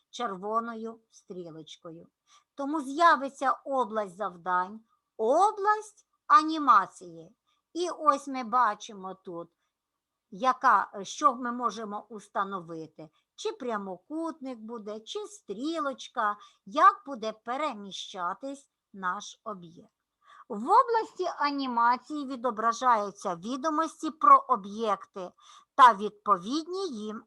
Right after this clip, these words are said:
ефекти. Наприклад, пояснення позначок у другому рядку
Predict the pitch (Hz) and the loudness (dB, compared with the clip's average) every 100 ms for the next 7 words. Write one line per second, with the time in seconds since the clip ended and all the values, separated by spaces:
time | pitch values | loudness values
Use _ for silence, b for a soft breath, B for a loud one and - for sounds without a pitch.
0 | 233 226 - 180 151 - _ _ _ _ | 0 0 -2 -6 -6 -10 _ _ _ _
1 | _ _ - 370 440 427 320 226 185 175 | _ _ 2 6 6 6 0 0 -4 -4
2 | 160 - b b _ - 320 285 294 254 | -6 -6 b b _ 2 4 10 10 10
3 | 262 247 247 - 269 226 226 208 240 226 | 2 0 0 4 4 4 0 -6 -8 -8
4 | 214 233 208 202 190 190 180 - 320 381 | -6 -2 -2 -2 -2 -2 -6 -4 2 2
5 | 480 | 2